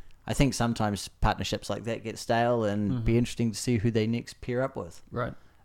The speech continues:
Speaker 1: Um, and I, they're playing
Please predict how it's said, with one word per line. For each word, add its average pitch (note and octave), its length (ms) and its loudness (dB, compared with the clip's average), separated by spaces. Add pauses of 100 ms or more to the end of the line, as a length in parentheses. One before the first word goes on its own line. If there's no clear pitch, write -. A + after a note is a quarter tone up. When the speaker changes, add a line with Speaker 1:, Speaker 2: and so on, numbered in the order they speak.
Speaker 1:
Um, G2 720 4 (520)
and B2 120 4
I, C#3 120 6
they're D3 160 8
playing G2 640 0